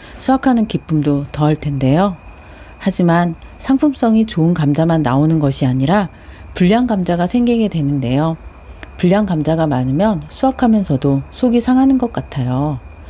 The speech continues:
제가 감자를 재배하면서 불량 감자가 생기는 경우 세 가지 정도인 것 같은데요. 첫 번째는 갈라짐이 있는 감자입니다. 이런 감자를 수확해 보신 분 계실 듯한데요.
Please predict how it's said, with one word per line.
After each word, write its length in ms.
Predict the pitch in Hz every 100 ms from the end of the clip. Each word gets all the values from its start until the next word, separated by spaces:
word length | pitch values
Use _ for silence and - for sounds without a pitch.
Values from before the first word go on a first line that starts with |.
| - - - - -
제가 520 | - 147 156 220 254 -
감자를 400 | 151 143 170 175
재배하면서 880 | - 139 160 143 135 151 233 190 131 - - -
불량 260 | - 180 208
감자가 400 | 180 151 160 165
생기는 460 | 175 233 233 233 226
경우 480 | 170 131 143 196 247 - - -
세 180 | -
가지 260 | 254 269 269
정도인 460 | - 147 151 170 151
것 140 | 139
같은데요. 720 | 123 - - 139 131 180 185 127 - - - - - -
첫 160 | 254
번째는 640 | 277 262 170 160 196 147 127 - -
갈라짐이 520 | - 165 214 220 208
있는 220 | 170 160
감자입니다. 880 | 156 135 135 165 151 139 123 131 135 - - - - - - - - - - - - - - - - - - - - -
이런 240 | 175 196
감자를 460 | 214 175 147 156 165
수확해 400 | 175 294 294 240
보신 480 | 175 156 - 160 156
분 200 | 151 135
계실 340 | - 156 -
듯한데요. 720 | 160 151 190 196 156 170 226